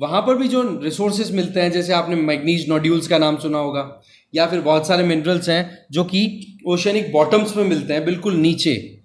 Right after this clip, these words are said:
ठीक है? तो वो बोले किसी एक country की agreement, ए-, ए-, under में नहीं आएगी। तो ये चीज़ और clear हो गई यूएन के under में।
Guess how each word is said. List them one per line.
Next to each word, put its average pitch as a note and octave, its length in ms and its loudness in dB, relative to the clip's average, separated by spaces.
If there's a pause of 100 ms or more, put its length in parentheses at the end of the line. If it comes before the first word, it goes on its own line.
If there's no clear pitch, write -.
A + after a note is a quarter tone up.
(200)
ठीक F#3 140 0
है? C3+ 80 2 (300)
तो F#3+ 80 -4
वो D3+ 200 0
बोले G3+ 200 2
किसी G3+ 280 -2
एक G3 160 0
country E3+ 260 -4
की F#3 500 -6 (260)
agreement, D3+ 420 2
ए-, D3+ 260 -2
ए-, D#3+ 280 0
under E3+ 240 4
में F#3 120 0
नहीं D3 160 0
आएगी। A#2 220 -4
तो D3 100 -4
ये F3 160 0
चीज़ G#3+ 360 -4
और G3 180 2
clear F3+ 280 0
हो B2+ 120 -4
गई G2 200 -10 (440)
यूएन D3 360 2
के C3+ 80 0
under G#2+ 240 -4
में। F#2+ 260 -12